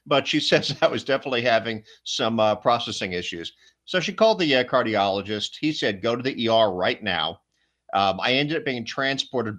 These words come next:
from the E R by ambulance to a, uh, I C U fifty miles away. And the next morning, I had a pacemaker in my chest. Uh, my heart rate was actually so low that they didn't sedate me. I was, uh,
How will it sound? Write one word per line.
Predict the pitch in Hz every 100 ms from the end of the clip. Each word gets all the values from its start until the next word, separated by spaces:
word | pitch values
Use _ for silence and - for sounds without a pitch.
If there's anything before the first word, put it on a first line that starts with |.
| -
from | 139 131
the | 127
E | 123 123
R | 123 123 120
by | 104 101
ambulance | 113 113 110 107 107 98 -
to | - 101
a, | 101 95
uh, | 92 90 92 101
I | 110
C | 117 131
U | 104 107 120 110 95
fifty | 120 113 117
miles | 110 104 85 90 101
away. | 107 156 127 92 - _ _ _ -
And | 120
the |
next | 127 139 -
morning, | 131 139 127
I | 104
had | 107
a |
pacemaker | 123 120 - 95 -
in | 87
my | 82
chest. | 85 95 76 - - _ _ _ _ -
Uh, | 101 95
my | 107
heart | 123 165 165
rate | 127
was | 107 123
actually | 127 - 113 107
so | - 131
low | 120 117 123 123
that | 95 104
they | 101
didn't | 117 110 104
sedate | - 104 104 110 76
me. | 65
I | 85
was, | 87 85
uh, | 92 87